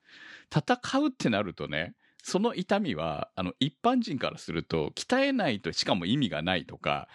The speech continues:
リアルで鍛えないと勝てないモンスターとかいるわけですよね。そんなん勝てるわけないじゃん、みたいな。だから、結構、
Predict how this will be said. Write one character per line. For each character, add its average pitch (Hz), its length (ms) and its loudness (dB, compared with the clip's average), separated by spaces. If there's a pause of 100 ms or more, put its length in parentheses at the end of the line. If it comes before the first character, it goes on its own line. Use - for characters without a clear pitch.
(180)
リ 233 180 6
ア 277 60 0
ル 175 120 -2
で 95 120 -4
鍛 151 380 0
え 160 40 0
な 98 140 -2
い 80 80 -6
と - 120 -10
勝 - 200 -6
て 160 100 4
な 131 160 0
い 82 180 -8 (300)
モ 120 140 4
ン 127 80 2
ス - 80 -16
タ - 140 -2
ー - 20 -2
と - 100 -8
か - 100 -2
い 95 80 2
る 127 120 4
わ 123 80 4
け - 100 -4
で - 60 -12
す - 80 -20
よ - 100 -18
ね。 90 220 -6 (560)
そ 240 160 4
ん 330 100 0
な 320 100 2
ん - 60 0
勝 - 180 -6
て - 120 0
る - 80 0
わ - 80 -2
け 95 100 -4
な 92 180 2
い 185 100 2
じ - 120 -10
ゃ - 60 -14
ん、 - 60 -16
み 104 180 0
た 69 120 0
い 69 60 -4
な。 76 120 -8
だ 165 100 4
か 185 100 2
ら、 92 160 2 (240)
結 196 240 2
構、 - 300 -6